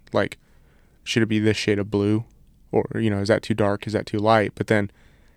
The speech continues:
afterwards, after you get married, and, you know, let's say you're making that same exact decision, like, for maybe painting your wall in your house, you're like,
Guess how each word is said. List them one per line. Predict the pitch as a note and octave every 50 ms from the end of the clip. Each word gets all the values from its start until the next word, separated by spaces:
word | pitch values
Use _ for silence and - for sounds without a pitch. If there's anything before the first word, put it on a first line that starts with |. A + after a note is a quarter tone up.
| _ _ _ -
afterwards, | A#2 A2+ - - A2+ G#2+ G#2+ G#2 G2+ G#2 G2
after | G#2+ G#2+ G#2 - A2+
you | G#2+
get | G#2+ A#2 G#2 G2
married, | G2+ G#2+ A2+ G#2 G2 G2 G2+ G#2 A2 - _ _ _ _ _ _ _ _ _ _ _ _ _ _ _ -
and, | A#2+ A2+ A2 G#2 G2+ G2+ G#2 - - _ _ _ _ _ _ -
you | B2+
know, | A#2 G#2+
let's | G#2+ G#2+ -
say | - A2+ A2
you're | G#2+
making | G#2 G#2+ G#2+ G2+ G#2+
that | G2+ F#2 -
same | - - - - A2 G#2 G#2+
exact | G#2 G2+ G2+ G2 - -
decision, | G2+ - - A2+ A2 G2+ G2 F#2+ G2+ G#2 - _ - - -
like, | G2+ G2 -
for | - A2 G#2+
maybe | G#2 G#2+ G#2+ G#2 G#2 G#2
painting | - - - A#2 A2 G#2 - G#2 G2+
your | G2 F#2+ F#2+
wall | G2 G2+ G#2+ G2+ G2 G2 G#2 A2 -
in | G2+ G#2+
your | G2 G2
house, | G#2 G#2+ G#2 G2+ F#2+ G#2 - - -
you're | - A2
like, | G#2 G2+ - -